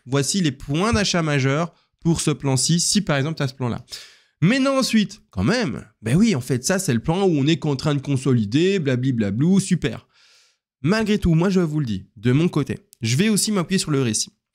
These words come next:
Je vais regarder le R S I, comment il corrige, selon les différentes time frames. Là, je suis en horaire, mais on veut regarder en quatre heures, je vais regarder en daily, je vais regarder en huit heures, je vais regarder en douze heures, je vais regarder un peu tout, d'accord ? Selon ce que fera le R S I, selon ce qu'il écrasera,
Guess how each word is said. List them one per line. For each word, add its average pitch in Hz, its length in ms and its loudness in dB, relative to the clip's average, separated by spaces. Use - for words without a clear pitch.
Je 135 100 0
vais 208 80 4
regarder 202 240 -2
le 190 120 2
R 170 60 0
S 175 140 0
I, 214 80 -2
comment 175 220 0
il 165 80 -2
corrige, 113 380 -2
selon 131 280 0
les 143 120 4
différentes 143 320 -2
time 131 160 0
frames. 90 240 -4
Là, 107 80 -2
je 110 80 -4
suis 123 80 -4
en 110 80 0
horaire, 143 340 0
mais 135 180 2
on 120 60 2
veut 104 100 -2
regarder 104 240 -2
en 98 60 -2
quatre 95 280 -4
heures, 160 200 2
je 127 60 -4
vais 123 60 -2
regarder 107 220 -2
en 95 120 -2
daily, 123 340 2
je 139 60 0
vais 120 60 -2
regarder 110 220 -2
en 101 60 -2
huit 98 200 -4
heures, 165 180 0
je 143 60 -2
vais 131 60 0
regarder 113 200 2
en 101 80 0
douze 98 220 -2
heures, 175 80 0
je 160 40 -4
vais 156 60 -4
regarder 147 220 -2
un 135 60 0
peu 113 120 -8
tout, - 100 -16
d'accord ? 117 320 -4
Selon 247 320 0
ce - 80 -6
que 220 100 0
fera 208 140 -2
le 180 160 2
R 165 60 0
S 156 220 0
I, 107 180 -6
selon 196 320 2
ce 254 80 -2
qu'il 214 200 2
écrasera, 180 640 -4